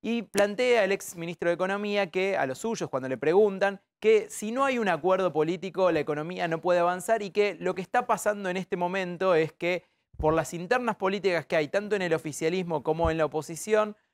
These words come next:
lo que se termina haciendo es dándole aire a los extremos que a su vez tampoco sirven para ordenar la economía.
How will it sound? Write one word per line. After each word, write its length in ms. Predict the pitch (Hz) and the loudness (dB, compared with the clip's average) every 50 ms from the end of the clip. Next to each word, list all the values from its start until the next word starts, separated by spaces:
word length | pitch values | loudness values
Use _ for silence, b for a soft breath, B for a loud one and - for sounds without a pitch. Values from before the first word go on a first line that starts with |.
| _ - | _ -2
lo 120 | 151 165 | 0 0
que 120 | - 170 | 0 0
se 80 | 143 143 | -2 -2
termina 340 | 156 170 175 196 208 208 196 | -2 -2 0 -2 -2 -2 -2
haciendo 480 | 185 - 185 202 208 202 208 214 196 | -4 -2 0 0 0 0 2 2 2
es 260 | 190 196 208 208 - - _ _ _ _ _ _ | 4 4 2 0 -2 -8 _ _ _ _ _ _
dándole 640 | 143 143 208 226 247 247 240 233 233 202 190 185 | -2 0 2 2 2 2 2 4 4 4 4 4
aire 440 | 190 196 196 202 214 214 226 226 233 | 4 2 2 0 2 2 2 4 4
a 120 | 202 185 180 | 2 2 2
los 240 | 175 185 180 - | 2 0 0 -2
extremos 680 | 208 185 - - - 240 240 226 226 214 233 233 220 - _ _ _ _ _ _ | -6 -8 -8 -4 0 2 2 4 2 2 0 -4 -4 -8 _ _ _ _ _ _
que 120 | - 240 | 0 0
a 60 | 247 233 | 0 0
su 160 | - 240 240 | 0 0 0
vez 140 | 247 240 247 | 0 2 2
tampoco 440 | 220 190 180 196 208 190 214 196 | 0 0 2 0 2 2 2 0
sirven 480 | - - - 208 208 214 208 208 202 180 | 0 -2 -4 -4 0 0 0 0 0 0
para 420 | - 165 165 165 180 180 185 - - | 0 2 2 4 4 2 2 0 0
ordenar 640 | - 165 165 170 165 165 165 165 165 170 175 175 165 | 0 0 0 0 0 0 0 0 0 0 0 0 0
la 120 | 165 160 | 0 -2
economía. 580 | 147 135 147 143 139 135 131 127 120 120 113 | 0 -2 -4 -4 -4 -6 -8 -10 -10 -12 -12